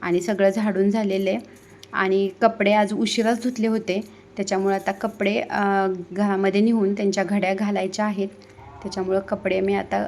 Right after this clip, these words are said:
अ, घरामध्ये ठेवलेले आहेत आणि घड्या घातलेल्या आहेत त्यांच्या. आणि आज पावभाजी बनवायची आहे, त्यासाठी हा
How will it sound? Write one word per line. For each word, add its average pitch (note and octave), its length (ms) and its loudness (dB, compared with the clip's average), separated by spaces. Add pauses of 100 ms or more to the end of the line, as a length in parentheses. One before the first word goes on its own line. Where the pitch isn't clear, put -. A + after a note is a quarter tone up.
(100)
अ, G3 280 -2
घरामध्ये G3 460 2
ठेवलेले G3 440 -2
आहेत A3 100 0 (140)
आणि F#3+ 200 0
घड्या G3 280 0
घातलेल्या G3+ 440 0
आहेत F3+ 120 -4
त्यांच्या. F#3 360 -2 (1200)
आणि A#3+ 220 4
आज A#3+ 180 4
पावभाजी A3 500 2
बनवायची G#3 560 2
आहे, G#3+ 140 -4
त्यासाठी G#3+ 480 -2
हा A3 200 -2